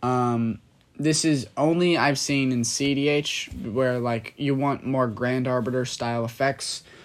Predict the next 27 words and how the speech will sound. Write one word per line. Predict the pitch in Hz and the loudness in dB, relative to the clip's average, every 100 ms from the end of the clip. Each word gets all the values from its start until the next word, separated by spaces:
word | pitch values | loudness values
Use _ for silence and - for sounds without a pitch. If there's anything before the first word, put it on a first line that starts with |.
| - | -20
so | - | -4
that | 135 120 | 0 0
you | 117 | -2
can | 131 117 110 | -2 -2 -2
just | 107 101 - - - - | -6 -8 -16 -20 -20 -4
do | - | 8
your | 185 165 | 8 10
two | 180 | 6
card | 156 151 - | 4 4 4
combo | 143 139 123 | 4 6 4
and | 120 | 2
win. | 117 87 - _ _ _ _ _ _ _ _ _ _ _ - 123 95 - | 0 -2 -10 _ _ _ _ _ _ _ _ _ _ _ -6 -4 -2 0
And | 127 | 4
no | 170 | 6
one | 175 | 6
can | 170 151 | 4 0
say | 151 | 0
anything | 131 127 117 | 0 0 -2
about | 110 90 | -2 -4
it. | 85 - _ _ _ _ _ _ - | -8 -18 _ _ _ _ _ _ 2
Or | 147 151 143 131 127 - _ _ | 6 8 8 6 4 -2 _ _
you | 131 131 | -2 0
could, | 147 123 | 0 0
like, | 123 117 - - _ _ _ | 0 -2 -6 -20 _ _ _
on | 147 151 | 6 6
someone's | 147 151 143 113 | 8 4 4 4
upkeep, | 139 - 135 120 | 2 2 -2 -2